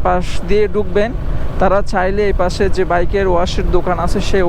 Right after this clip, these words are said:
বাইকের ওয়াশের দোকান থেকে চাইলেও আপনারা ওয়াশ করতে পারবেন। So চলুন আমরা আজকে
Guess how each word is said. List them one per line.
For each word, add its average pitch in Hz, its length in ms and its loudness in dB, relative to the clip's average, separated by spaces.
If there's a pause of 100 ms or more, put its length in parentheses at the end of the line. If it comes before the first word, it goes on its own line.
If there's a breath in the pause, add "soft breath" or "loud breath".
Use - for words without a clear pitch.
(220)
বাইকের 165 280 0
ওয়াশের 175 380 0
দোকান 170 280 0
থেকে 185 200 0
চাইলেও 180 380 0
আপনারা 170 320 0
ওয়াশ 175 280 0
করতে 196 280 0
পারবেন। 185 380 0 (1160)
So 220 260 2 (1300)
চলুন 202 500 0
আমরা 202 360 0
আজকে 196 520 0